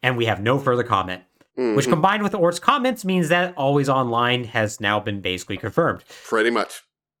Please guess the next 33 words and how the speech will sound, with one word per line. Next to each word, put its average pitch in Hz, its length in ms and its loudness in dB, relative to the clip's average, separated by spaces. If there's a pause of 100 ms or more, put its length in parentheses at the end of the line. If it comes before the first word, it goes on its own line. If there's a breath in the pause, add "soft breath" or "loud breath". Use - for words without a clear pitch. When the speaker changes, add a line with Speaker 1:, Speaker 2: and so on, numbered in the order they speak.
(280)
Speaker 1:
Congrats. 127 680 -2 (680)
So 240 120 4
Orth 311 340 0
is 226 100 -2
going 208 160 2
to 151 60 0
leave 147 180 -2
the 139 80 -4
company 131 320 -2
shortly 120 420 -4
thereafter, 190 680 0 (500 soft breath)
and 202 100 0
now 277 220 2
there's 208 300 0
even 170 260 0
more 147 240 0
anger 120 460 -2
at 104 240 0
Microsoft. 104 800 -4 (580)
So 180 340 0 (180)
Microsoft 240 460 0
decides, 170 400 0
"We 123 220 -4
gotta 117 500 0
do 165 220 0
something 233 260 -2
about 254 280 -2
this. 269 320 -4 (200)
Speaker 2:
Mm-hmm. 113 180 -2
Speaker 1:
We 135 100 2
have 180 120 2
a - 60 0
solution. 156 560 0